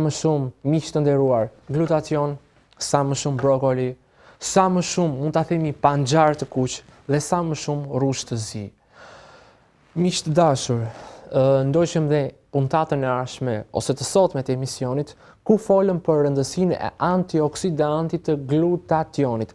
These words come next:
nga formimi i tre aminoacideve, cistein, glicinës dhe të glutamatit,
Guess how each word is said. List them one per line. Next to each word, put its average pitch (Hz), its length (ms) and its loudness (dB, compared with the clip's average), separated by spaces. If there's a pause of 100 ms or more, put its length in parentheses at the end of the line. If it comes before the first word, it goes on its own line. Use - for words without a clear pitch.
(220)
nga 165 240 4
formimi 185 540 2
i 185 100 -8
tre 202 220 4
aminoacideve, 127 720 0 (340)
cistein, 139 540 0 (260)
glicinës 165 540 0 (340)
dhe 143 160 4
të 151 160 2
glutamatit, 120 640 -2